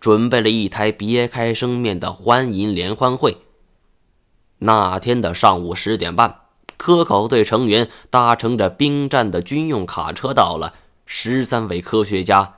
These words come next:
依次下车。听到这里，我忽然打断了黄宪章：“等下，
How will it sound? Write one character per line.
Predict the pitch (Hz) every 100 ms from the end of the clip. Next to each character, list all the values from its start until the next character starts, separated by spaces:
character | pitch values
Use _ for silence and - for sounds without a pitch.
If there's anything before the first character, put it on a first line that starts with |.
| _ -
依 | 98 110 107 92
次 | - 90 76
下 | - 92 92
车。 | 123 135 - _ _ _ _ _ _ _ _ _ _ _ _
听 | - - 127
到 | 120 95
这 | 139 92
里， | 85 - _ _ _ -
我 | 98
忽 | 147 143
然 | 131 156
打 | 101 90
断 | 120 107
了 |
黄 | 85 92 117
宪 | 104 85
章 | 107 107 _ _ _ _ _ _ _ -
：“等 | 87
下， | 98 110 -